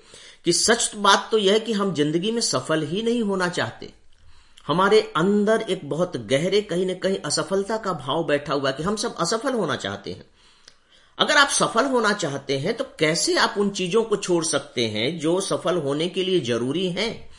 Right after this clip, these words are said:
आप सोच करके देखिए मेरी इस बात पर, आपको थोड़ी सी छटपटाहट होगी,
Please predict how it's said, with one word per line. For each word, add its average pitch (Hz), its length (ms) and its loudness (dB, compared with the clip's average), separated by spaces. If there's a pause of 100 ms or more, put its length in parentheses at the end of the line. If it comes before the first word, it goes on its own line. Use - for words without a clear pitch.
(200)
आप 135 120 2
सोच 240 280 2
करके 180 260 0
देखिए 151 320 -2
मेरी 135 180 -2
इस 120 160 -6
बात 104 320 -4
पर, 98 80 -8 (840)
आपको 117 220 -2
थोड़ी 131 200 -4
सी 139 100 -6
छटपटाहट 127 640 -6
होगी, 175 260 -10